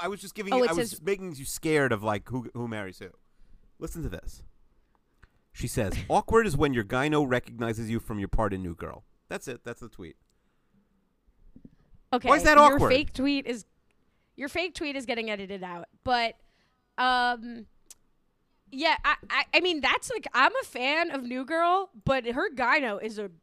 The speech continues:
Speaker 2: big
Speaker 1: Yeah.
Speaker 2: fan <laughs> of New
Speaker 1: No,
Speaker 2: Girl.
Speaker 1: she must have been like, "I'm an actress. You ever seen me in it?" Like, there's no way. And also, like,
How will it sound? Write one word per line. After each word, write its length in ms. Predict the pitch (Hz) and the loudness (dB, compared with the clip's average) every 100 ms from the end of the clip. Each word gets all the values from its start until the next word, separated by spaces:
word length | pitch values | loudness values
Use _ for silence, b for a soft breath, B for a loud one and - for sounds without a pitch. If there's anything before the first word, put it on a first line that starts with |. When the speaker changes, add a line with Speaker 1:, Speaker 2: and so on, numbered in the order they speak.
| _ | _
Speaker 2:
big 300 | - 285 208 - | -2 -2 -2 -8
Speaker 1:
Yeah. 200 | 226 - | -8 -4
Speaker 2:
fan 180 | 294 269 | -2 -2
<laughs> 60 | |
of 80 | 311 | -4
New 260 | 285 294 285 | -4 -6 4
Speaker 1:
No, 160 | 208 214 | 4 4
Speaker 2:
Girl. 100 | 180 | -2
Speaker 1:
she 180 | - 247 | -2 6
must 240 | 254 - | 6 6
have 100 | 180 | 2
been 160 | 160 135 | 4 4
like, 260 | 113 101 | 2 2
"I'm 160 | 117 131 | 2 4
an 60 | 151 | 4
actress. 400 | 240 - 120 117 | 2 2 -2 0
You 60 | |
ever 140 | 135 131 | 0 0
seen 180 | 147 | -2
me 60 | 165 | -2
in 60 | 170 | 0
it?" 80 | |
Like, 180 | 170 147 | -2 -2
there's 220 | 165 135 - | -2 -4 -2
no 180 | 165 160 | 4 4
way. 120 | 135 | 4
And 120 | 151 | 2
also, 260 | 165 - 170 | 0 2 0
like, 320 | 139 120 | 2 -2